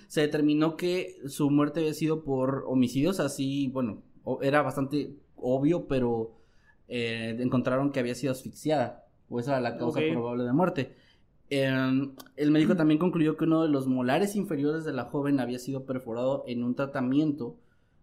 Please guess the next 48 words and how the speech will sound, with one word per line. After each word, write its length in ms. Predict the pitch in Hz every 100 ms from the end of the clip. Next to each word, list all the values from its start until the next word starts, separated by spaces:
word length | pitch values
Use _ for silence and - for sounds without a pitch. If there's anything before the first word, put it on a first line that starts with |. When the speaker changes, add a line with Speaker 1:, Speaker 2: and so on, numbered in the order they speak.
| _
Speaker 1:
eh, 440 | 113 113 110 107 -
que 120 | 123
se-, 160 | 139
que 100 | -
había 140 | 123 123
sido 240 | 123 147
realizado 300 | 135 120 131
una 140 | 131 127
semana 520 | 131 117 120 120 117
antes 260 | 117 113 110
de 60 |
su 120 | 104
muerte. 360 | 113 123 120 113 - _ _ _
O 80 | 123
sea 160 | 123
que 140 | - 107 - _ -
ya 120 | 120
también 220 | 123 123
ahí 60 | 120
tenían 300 | 123 120 120
un 140 | 127 123
camino, 380 | 131 135 123
¿no? 160 | 113 120
Buscar 380 | 117 - 113 113
más 140 | 113
Speaker 2:
Sí. 60 | 170
Speaker 1:
o 20 |
menos 220 | 123 120
qué 80 | -
estuvo 220 | - 120
haciendo 440 | 113 127 123 120 110
y 200 | - 76 - - _
más 440 | - 117 120 123 123
o 40 |
menos 240 | 117 117
ver 160 | 113 110
qué 100 | 120
pasaba. 500 | - 113 147 120 - - _ _ _ _ _
Em, 580 | 131 135 139 139 143 - - _ _ _ - -
debido 340 | 160 160 190
al 80 | 190
estado 320 | 175 185 185
del 120 | 180 -
cuerpo 400 | 165 165 202 202
y 120 | 135
de 260 | 127 123 120
la 140 | 120
ropa, 500 | 120 135 175 185 -